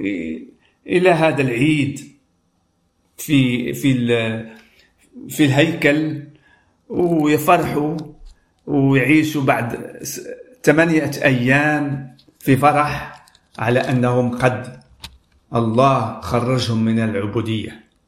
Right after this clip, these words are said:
فأقرأ بعض كلمات ما هي مكتوبة في الأصحاح السابع هكذا: "وكان يسوع"،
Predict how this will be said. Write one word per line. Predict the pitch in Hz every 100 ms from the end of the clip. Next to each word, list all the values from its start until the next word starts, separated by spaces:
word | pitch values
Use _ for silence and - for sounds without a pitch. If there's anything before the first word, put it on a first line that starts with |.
| _ _ _ _ _ _ _ - - _ _ - _ _
فأقرأ | - 117 120 160 - 180 170
بعض | 135 131
كلمات | - 120 113 107 143 156 - - - _ _ - - _ _ _ _
ما | - 127 110
هي | 110 104
مكتوبة | 107 110 - 120 107
في | -
الأصحاح | - - - 107
السابع | 101 - 104 107 107 -
هكذا: | - 120 113 - - - - _ _ _ _ _ _ _ _ _ _ _ _ -
"وكان | 127 127 226 220 165
يسوع"، | 131 - 139 104 92 -